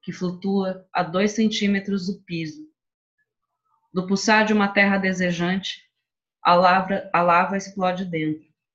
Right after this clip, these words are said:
Silenciosamente, abre uma fissura, por onde agora posso me enxergar.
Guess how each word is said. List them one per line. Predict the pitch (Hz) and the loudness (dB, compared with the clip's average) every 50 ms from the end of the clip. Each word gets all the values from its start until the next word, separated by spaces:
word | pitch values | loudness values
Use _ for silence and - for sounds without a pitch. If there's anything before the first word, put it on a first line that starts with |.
| _ _ _ _ _ _ _ _ _ _ _ _ _ | _ _ _ _ _ _ _ _ _ _ _ _ _
Silenciosamente, | - - - 196 196 196 196 196 - 208 190 190 180 180 175 175 175 180 196 185 - - - - - - - - - _ - - - - - _ _ - _ _ _ _ _ _ _ _ _ _ _ _ _ 640 - - - - - - - - - - - - - - - - 98 98 98 110 110 - - _ _ _ _ _ _ _ _ _ _ _ _ _ _ _ _ _ | -12 -6 -4 0 0 0 0 0 0 0 0 2 2 0 0 2 2 2 0 0 -4 -8 -12 -12 -16 -20 -20 -20 -20 _ -20 -20 -20 -20 -20 _ _ -20 _ _ _ _ _ _ _ _ _ _ _ _ _ -20 -20 -20 -20 -20 -20 -20 -20 -20 -20 -20 -20 -20 -20 -20 -20 -20 -20 -20 -20 -20 -20 -20 -20 _ _ _ _ _ _ _ _ _ _ _ _ _ _ _ _ _
abre | 165 180 185 190 208 | 2 2 4 4 4
uma | 208 202 196 196 | 4 4 2 2
fissura, | - 214 208 - - 208 190 180 175 170 170 165 160 - _ _ _ _ - | 0 -4 -4 -2 -2 -2 -2 -2 -2 -4 -4 -6 -8 -14 _ _ _ _ -4
por | 190 185 | -2 0
onde | 180 175 180 185 | 2 2 4 4
agora | 180 180 175 180 180 180 180 | 2 4 6 4 4 4 2
posso | 180 - 185 180 180 180 202 | 2 2 2 2 2 0 -2
me | 196 185 | -2 -2
enxergar. | 185 - - 196 196 190 170 160 156 156 156 156 | -2 -2 0 0 0 0 0 0 0 0 -2 -6